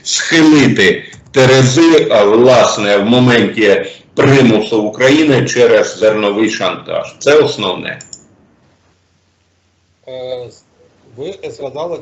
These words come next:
Speaker 2: тільки що про національно-територіальну автономію кримських татар. Що це таке?
Speaker 1: Це таке те, що, е, з-,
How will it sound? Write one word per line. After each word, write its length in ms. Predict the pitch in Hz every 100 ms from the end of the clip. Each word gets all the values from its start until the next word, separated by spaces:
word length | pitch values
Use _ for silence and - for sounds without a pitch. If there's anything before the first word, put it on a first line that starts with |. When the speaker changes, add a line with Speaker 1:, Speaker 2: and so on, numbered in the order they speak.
| -
Speaker 2:
тільки 220 | 135 135
що 200 | - 165 -
про 240 | 135 147 151
національно-територіальну 2000 | 135 131 117 - 120 127 147 165 160 160 _ - 135 123 113 120 117 127 143 139 143 -
автономію 720 | 104 - 113 135 139 131 120 _
кримських 400 | 117 117 - 113 _
татар. 340 | 123 - 98 - _ _ _ _
Що 140 | - 185
це 160 | 175
таке? 340 | - 143 123 98 _ _ _ - - - - - - _ -
Speaker 1:
Це 260 | - 120
таке 400 | 127 131 170 160
те, 320 | - - 123
що, 260 | 113 120 107
е, 800 | 101 98 92 95 90 95 87 85
з-, 420 | - - - -